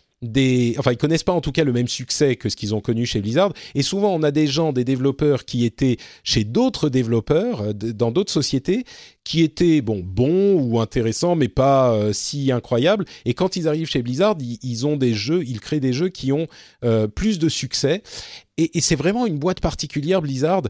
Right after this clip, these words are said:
qui, justement, euh, réussit, sans doute par ses budgets et la mo-, les, les moyens qu'ils ont de, euh, réunir des équipes de talents,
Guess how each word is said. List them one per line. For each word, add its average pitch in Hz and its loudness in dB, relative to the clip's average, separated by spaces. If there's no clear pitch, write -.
qui, 151 -6
justement, 180 0
euh, 139 4
réussit, 185 0
sans 135 -2
doute 147 -2
par 113 -2
ses 107 0
budgets 127 2
et - 0
la 104 0
mo-, 113 -6
les, 113 0
les 110 0
moyens 123 2
qu'ils 110 -6
ont 127 0
de, 101 0
euh, 98 0
réunir 131 2
des 110 0
équipes 120 -4
de 110 0
talents, 156 0